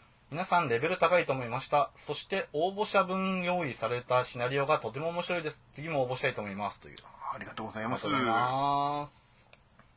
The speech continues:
Speaker 1: という感想いただいてます。
Speaker 2: はい。
Speaker 1: ね、初雪さんの。
Speaker 2: はい。
Speaker 1: ゆきほたるさんが作ったキャラの。
Speaker 2: はい。
Speaker 1: その後の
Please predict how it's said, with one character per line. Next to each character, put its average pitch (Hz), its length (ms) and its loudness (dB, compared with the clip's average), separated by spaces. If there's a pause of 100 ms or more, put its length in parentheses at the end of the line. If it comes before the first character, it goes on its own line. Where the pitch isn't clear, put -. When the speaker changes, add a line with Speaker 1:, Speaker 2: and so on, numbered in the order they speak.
(600)
Speaker 1:
と 120 60 -10
い 113 280 -2
う 98 60 -8
感 110 180 -6
想 101 80 -8
い 95 40 -6
た 92 100 -6
だ 95 80 -2
い 90 60 -6
て 98 80 -14
ま 120 360 0
す。 - 100 -10
Speaker 2:
は 104 360 -2
い。 95 120 -12 (1120)
Speaker 1:
ね、 160 200 -8 (100)
初 104 220 -10
雪 - 120 -12
さ 85 100 -16
ん - 20 -20 (120)
の。 60 80 -20 (220)
Speaker 2:
は - 240 -6
い。 - 60 -12 (260)
Speaker 1:
ゆ 110 100 -12
き 135 80 -4
ほ - 80 -6
た 139 120 2
る - 40 -2
さ 131 120 0
ん 120 40 -6
が 117 100 -6
作 - 180 -10
っ 127 40 -4 (140)
た 123 240 0 (480)
キ - 80 -16
ャ 85 40 -14
ラ 87 80 -16
の。 87 140 -18 (200)
Speaker 2:
は - 160 -8
い。 - 80 -10 (920)
Speaker 1:
そ 123 80 -4
の 139 140 2
後 135 140 2
の 127 200 2